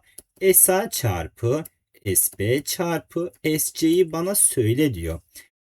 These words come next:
A kümesinin eleman sayısı. E zaten burada altı tane minimum seçtik.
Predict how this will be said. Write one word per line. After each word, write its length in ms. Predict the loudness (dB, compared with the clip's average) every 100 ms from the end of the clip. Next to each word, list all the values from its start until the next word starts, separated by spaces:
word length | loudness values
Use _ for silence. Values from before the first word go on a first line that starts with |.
| _ -4
A 220 | -2 -2
kümesinin 420 | -2 0 2 2
eleman 340 | 2 2 2 2
sayısı. 400 | 0 -2 -6 -10 -10 -4
E 100 | -2
zaten 440 | 0 0 -2 -2
burada 280 | -2 -2 -4
altı 400 | 0 0 0 -2
tane 300 | -2 0 2
minimum 440 | 2 2 0 -2
seçtik. 580 | -2 -4 -4 -10 -12 -18